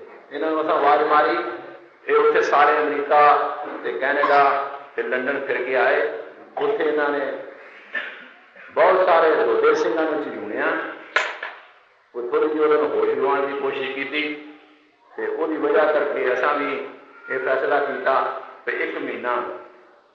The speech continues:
اسی پنجاب وچ انہاں دے نال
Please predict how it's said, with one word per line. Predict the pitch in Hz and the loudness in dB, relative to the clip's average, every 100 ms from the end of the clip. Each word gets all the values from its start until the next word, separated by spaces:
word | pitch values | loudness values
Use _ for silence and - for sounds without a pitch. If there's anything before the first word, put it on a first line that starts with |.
| _ - | _ -14
اسی | 120 143 139 | -8 -6 -6
پنجاب | 120 127 131 131 | -2 2 2 2
وچ | 131 131 - - - - - - - - - _ _ - | -2 -2 0 2 0 -2 -8 -12 -18 -20 -20 _ _ -10
انہاں | 139 143 | -4 -2
دے | 143 | -2
نال | - 123 127 | 2 4 4